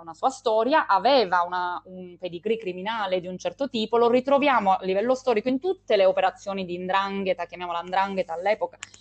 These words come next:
del, italiana degli anni novanta. C'è un'operazione importantissima che si chiama Operazione Siderno Group, dove, mm, Giacomo Lupino è considerato a capo della commissione, eh, per anni di Toronto,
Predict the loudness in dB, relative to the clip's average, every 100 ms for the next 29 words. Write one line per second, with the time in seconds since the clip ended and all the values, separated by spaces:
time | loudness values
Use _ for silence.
0 | _ _ _ 0 0 -4 -10 -8 -2 2
1 | 2 2 2 2 2 0 0 0 0 0
2 | -2 -8 -14 -12 -10 -6 -6 -6 -10 -10
3 | -6 -2 0 -2 -2 -2 -2 -2 -2 -2
4 | -2 -6 -6 -2 0 0 0 2 2 0
5 | -4 -12 -10 -4 0 0 2 0 -2 -4
6 | -6 -4 -4 -4 -6 -2 0 0 0 2
7 | 2 0 -2 -6 _ -20 _ -10 -6 -4
8 | -2 -2 0 0 0 0 -2 -6 -10 -10
9 | -8 -8 -10 -14 -4 -2 -2 -6 -10 -10
10 | -8 -8 _ -6 -6 -8 -16